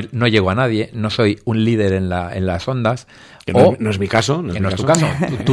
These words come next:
Speaker 2: Lógicamente,
Speaker 1: pensarás al
Speaker 2: sabe
Speaker 1: revés.
Speaker 2: todo el
Speaker 1: Tú
Speaker 2: mundo ya.
Speaker 1: tendrás comunicación interna
Speaker 2: Algo,
Speaker 1: positiva, decir,
Speaker 2: algo
Speaker 1: eh,
Speaker 2: asumido.
Speaker 1: como ha hecho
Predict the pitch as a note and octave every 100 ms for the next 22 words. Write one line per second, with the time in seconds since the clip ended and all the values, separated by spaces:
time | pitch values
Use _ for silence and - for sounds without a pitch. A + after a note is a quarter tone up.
0 | B2+ C4+ A#3 G#3 F3+ D3+ F3 F3+ F3 B2
1 | A#2 A2+ A#2+ B2 C#3 D3+ C#3+ F3 G3+ -
2 | _ _ _ _ C#3+ C3 A#2+ A2 - C3
3 | F3+ C3 A#2+ C3+ D3 D#3+ B2 G2+ G2+ A2+
4 | C#3+ G2+ F#2 - - F#2 G#2 G#2 A#2+ C#3
5 | E3+ E3+ A#2+ A2+ A2+ A2 D#3 D#3 -